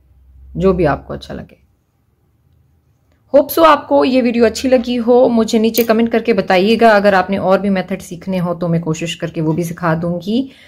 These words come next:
और वीडियो को सब्सक्राइब करके बेल आइकन जरूर दबा दें। कोई भी चीज़ अगर आपने सीखनी हो तो मेरे Instagram पेज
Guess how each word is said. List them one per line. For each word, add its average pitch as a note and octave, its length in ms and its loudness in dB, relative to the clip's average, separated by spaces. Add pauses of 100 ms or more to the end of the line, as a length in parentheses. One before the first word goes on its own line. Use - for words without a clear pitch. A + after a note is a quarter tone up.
(220)
और C#3+ 260 4
वीडियो F3 300 0
को G3 80 -4
सब्सक्राइब F3+ 400 -6
करके F3+ 220 -8
बेल E3 180 0
आइकन F3 220 -4
जरूर F#3 220 4
दबा D#3 220 -4
दें। F3 140 -8
कोई A#3 180 2
भी A3+ 120 0
चीज़ A3+ 240 0
अगर G#3 180 4
आपने G3+ 220 2
सीखनी G#3+ 380 -2
हो A3 120 2
तो G#3 120 -2
मेरे F#3+ 160 -2
Instagram G#3 560 -4
पेज G3 200 -8